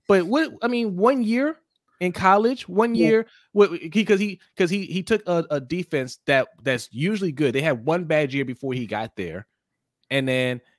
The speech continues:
Speaker 1: he, they went back to being good like they normally are. And all of a
Speaker 2: Mm-hmm.
Speaker 1: sudden, oh, he's a, he's a defensive genius. Come on, man.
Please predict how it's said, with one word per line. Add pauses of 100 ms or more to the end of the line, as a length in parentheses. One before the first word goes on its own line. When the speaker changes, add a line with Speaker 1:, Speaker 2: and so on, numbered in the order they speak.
(120)
Speaker 1:
he,
they
went
back
to
being
good
like
they
normally
are. (260)
And
all
of
a
Speaker 2:
Mm-hmm.
Speaker 1:
sudden,
oh,
he's
a,
he's
a
defensive
genius. (1400)
Come
on,
man.